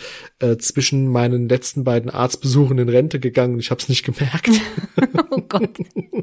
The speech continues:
Speaker 1: <laughs> Und dann ging das los, ne? Und, äh, wie ich erfahren habe, nennt man, äh, meinen neuen Hausarzt im Fachjargon auch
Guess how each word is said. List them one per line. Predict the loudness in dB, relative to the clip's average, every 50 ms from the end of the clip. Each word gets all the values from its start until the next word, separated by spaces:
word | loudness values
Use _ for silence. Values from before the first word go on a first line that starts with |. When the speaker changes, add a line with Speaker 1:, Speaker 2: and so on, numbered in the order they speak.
| -8 _
Speaker 1:
<laughs> | _ _ -12 -10 -8 -8 -8 -8 -8 -6 -4
Und | -2 -2 0 2
dann | 2 2 2
ging | 0 0 2 2
das | 2 2 4 2
los, | 2 4 4 4 4 4 2 0
ne? | 0 0 0 -2 -4 -8 -14 -14 -14 -14 -16 -6 _
Und, | 2 2 2 2 0 -4 -4 -2
äh, | 2 2 4 4 4 2 0 -2 -4
wie | -4 -4
ich | -2 -4
erfahren | -4 -4 -4 -2 -2 -2 0 0 0
habe, | 0 0 -2
nennt | -2 -2 -4 -4 -4 -4
man, | -2 -2 -2 -2 -2
äh, | -2 -2 -2 -2 -2
meinen | -2 -2 -2 -2 -2 0 0
neuen | 2 2 2 2 0 -2
Hausarzt | -2 -2 -2 -4 -4 -4 -6 -6 -4 -4 -4 -4 -6 -6 -12 -20 -20 -20 -20 -20 -14 _
im | -8 -8
Fachjargon | -6 -6 -8 -6 -4 -2 -2 -2 -2 -2 -2 -4 -4 -4 -4
auch | -4 -6 -6 -6 -10 -14 -18 -20